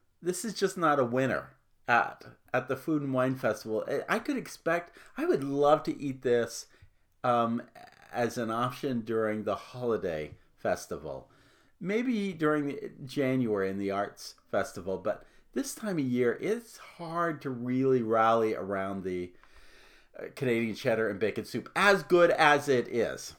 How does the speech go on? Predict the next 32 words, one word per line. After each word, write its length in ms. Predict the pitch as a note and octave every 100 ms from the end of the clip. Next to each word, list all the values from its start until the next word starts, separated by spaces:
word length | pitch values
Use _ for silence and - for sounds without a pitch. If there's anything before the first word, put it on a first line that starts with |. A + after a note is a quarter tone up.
| _
So 280 | - D#3+ D3
I, 280 | A2+ D3+ - -
I 100 | -
put 280 | C#3+ - G3+
only 240 | F3+ D#3 C3
two 240 | - C3
stars 400 | B2 G#2+ F2+ F2
there. 240 | D#2+ D2 - - - - -
You'll 140 | A3 A#3
remember 360 | G#3 F3 F#3+
Refreshment 680 | G3 A3+ - D3+ - C#3 -
Port. 320 | - C3+ D3 -
It's 240 | F3 -
been 320 | C3+ D3+ D3
there 160 | D3 C#3
forever. 640 | C3+ B2+ A#2 A2+ B2+ C#3
It's 300 | - C3+ C3
largely 800 | C#3+ C#3+ E3 B3+ A3+ C3 B2+ B2+
been 400 | B2 B2 B2+ B2
kind 480 | B2 - E3 F3 E3+
of 260 | D3 C3 A#2
a, 320 | G#2+ G#2 G2+ - _ _ _ _ _ _ -
a 100 | B2
tag-along 920 | - - E3+ F3+ D#3 B2 G2+ G2 G2
to 200 | - B2+
Canada 580 | A2+ - D3+ C3+ G2 G#2
since 280 | A#2 A2+ -
it 100 | G2+
sits 340 | - A#2+ -
adjacent 580 | G#2+ - G#2 G#2+ - G#2
to 100 | -
that. 380 | F#2 F2+ F#2 -